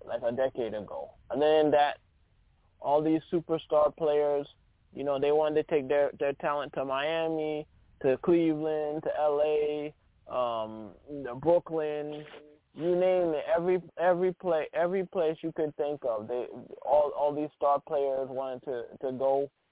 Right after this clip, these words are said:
and just use the Knicks as their footstool on their way to the championship.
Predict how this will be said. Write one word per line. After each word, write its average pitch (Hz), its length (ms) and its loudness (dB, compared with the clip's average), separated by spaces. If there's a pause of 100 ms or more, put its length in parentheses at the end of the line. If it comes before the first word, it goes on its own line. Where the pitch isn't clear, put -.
(300)
and 135 160 -6
just 139 240 2
use 147 240 2
the 143 80 0
Knicks 139 360 -2
as 131 140 0
their 131 240 0
footstool 127 600 0
on 123 140 0
their 127 120 0
way 123 140 2
to 135 140 -4
the 123 100 -12
championship. 120 680 -6